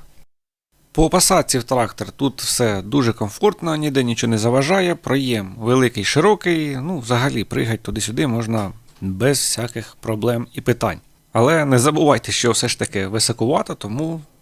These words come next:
не спішіть, краще потихеньку. Так, щеплення тут двохдискове,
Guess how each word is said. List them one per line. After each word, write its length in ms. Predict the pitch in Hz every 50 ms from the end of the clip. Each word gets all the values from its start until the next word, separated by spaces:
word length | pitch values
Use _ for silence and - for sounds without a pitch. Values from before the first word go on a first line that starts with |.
| _ _ -
не 180 | 110 131 156
спішіть, 520 | - - - 131 - - - - - - - _ _
краще 340 | - - 131 139 - - 123
потихеньку. 640 | - - - - 127 - - 170 147 - - - - - - _ _ _ _
Так, 260 | - 139 107 - - -
щеплення 640 | - - - - 214 208 - - 165 151 147 139
тут 380 | 131 - 131 110 - - - - - - - - -
двохдискове, 880 | 107 113 165 196 202 185 254 240 - - - 214 196 196 196 185 165